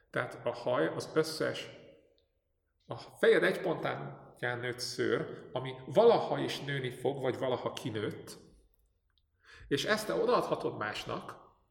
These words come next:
de ettől ez még a te hajad marad, bár az ő tulajdonában lesz.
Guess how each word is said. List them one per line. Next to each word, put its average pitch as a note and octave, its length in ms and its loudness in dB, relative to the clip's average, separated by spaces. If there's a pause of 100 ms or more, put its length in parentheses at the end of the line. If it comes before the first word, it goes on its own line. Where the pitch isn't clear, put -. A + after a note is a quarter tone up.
(880)
de - 100 -4
ettől B2 300 2
ez A#2 100 4
még A#2 120 -4
a - 100 -2
te A2+ 100 2
hajad F#2 340 0
marad, F#2+ 340 -4 (640)
bár C3 180 2
az A#2+ 120 0
ő A#2 120 4
tulajdonában G#2 680 0
lesz. - 540 -8